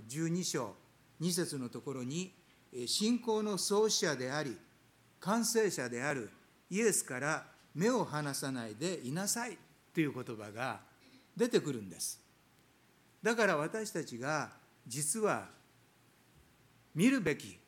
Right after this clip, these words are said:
ものは何か、イエス・キリストを見るということなんです。イエス・キリストと聞くとですね、大概の人は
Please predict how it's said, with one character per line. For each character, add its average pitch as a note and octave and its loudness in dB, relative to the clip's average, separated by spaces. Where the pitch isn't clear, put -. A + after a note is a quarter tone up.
も C#3 -4
の F3+ 2
は A#2 0
何 E3 -2
か、 - -12
イ A#3 6
エ C4+ 6
ス・ - -2
キ B2 -6
リ C3 -4
ス - -6
ト B2 -6
を C#3 2
見 E3 2
る D4 0
と C#3+ -6
い - -4
う - -6
こ C3 -6
と C#3 -6
な A#2 -6
ん F2+ -14
で D#2+ -20
す。 - -14
イ A#3 2
エ A#3 6
ス・ - 0
キ E3+ -2
リ G#3 -4
ス - -8
ト A3+ -4
と D#3+ -2
聞 C#3 -4
く D#3+ -6
と D#3+ 0
で A2+ -6
す - -6
ね、 F#3+ -4
大 G#3+ 0
概 B3 -2
の F3+ -2
人 F#3 -2
は D#3+ 2